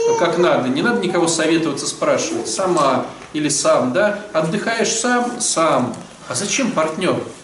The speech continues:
А если еще дети в другом браке есть, и они воспитываются, то вообще красота. И дети есть, и не парюсь я за них. И зачем тогда мне вообще вот эта вся история?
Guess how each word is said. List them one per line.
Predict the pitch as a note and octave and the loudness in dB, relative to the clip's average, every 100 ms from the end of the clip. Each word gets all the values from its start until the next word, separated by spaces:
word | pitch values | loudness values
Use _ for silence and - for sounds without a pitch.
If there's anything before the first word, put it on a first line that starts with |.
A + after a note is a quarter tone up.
| - - - - - | -20 -20 -20 -20 -10
А | - | -2
если | F3+ G#3 A3 | 0 0 0
еще | G3+ G3+ | 0 -2
дети | E3 G#3 F3 | -2 -2 -2
в | E3+ | -2
другом | F3+ F#3 F3 | 0 0 0
браке | F3+ F3 F3 F3 | 2 2 0 -2
есть, | G3 F3 - | -2 -2 -2
и | |
они | D#3+ E3 | -2 0
воспитываются, | F3 F3+ - D4 G#3 D3+ - | 0 -2 0 -2 0 -2 -2
то | E3 | -4
вообще | E3 C4 | -2 -4
красота. | - G#3+ F3+ F3+ D#3+ C3 - - - | -8 -8 -4 -2 0 0 -2 -10 -12
И | - D#3 | -6 -4
дети | - C#4 C4+ B3 | 0 0 2 0
есть, | G#3+ A3+ A3 - - - - - - | 2 2 0 -2 -8 -16 -20 -20 -6
и | F3 | 0
не | D#3+ | 0
парюсь | - A3 B3+ G#3+ - | 2 2 4 2 -2
я | G#3 F#3 | 0 0
за | G3 G3 | -2 -4
них. | F#3 F3 - - - - - - - | -6 -10 -12 -20 -20 -20 -20 -18 -8
И | D#3 D3+ C#3 B2+ | -4 -2 -2 -4
зачем | C#3 A#3+ B3 | -4 -2 -2
тогда | G#3 E3 F#3 | -2 0 0
мне | D3 E3+ | 2 2
вообще | E3+ C3+ - - F#3 | 4 2 2 0 0
вот | D#3 | 0
эта | E3 | -2
вся | - - D3+ | -4 -2 0
история? | - - C3+ A2+ | -2 -2 0 0